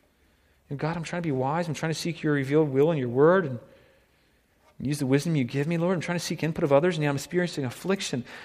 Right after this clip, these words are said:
And maybe you need to hear God's encouragement to you through these verses and saying, "Keep the course. Keep following me.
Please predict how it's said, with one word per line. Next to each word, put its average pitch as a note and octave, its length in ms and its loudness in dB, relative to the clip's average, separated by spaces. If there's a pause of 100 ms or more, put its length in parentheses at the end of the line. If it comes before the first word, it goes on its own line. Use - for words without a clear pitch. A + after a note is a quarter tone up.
(240)
And C#3 140 -2
maybe G#3 240 0
you E3+ 160 -2
need D#3+ 160 0
to D#3 60 0
hear E3+ 500 -2 (580)
God's C#3+ 260 -6
encouragement C3+ 540 -4
to C#3+ 140 -8
you C#3 180 -4
through A#2 180 -8
these G#2+ 140 -4
verses - 640 -10 (840)
and B2 80 -10
saying, G#2+ 280 -6 (180)
"Keep - 340 -8
the C#3 80 -4
course. - 540 -10 (680)
Keep - 200 -6
following C#3+ 420 -6
me. C3+ 280 -6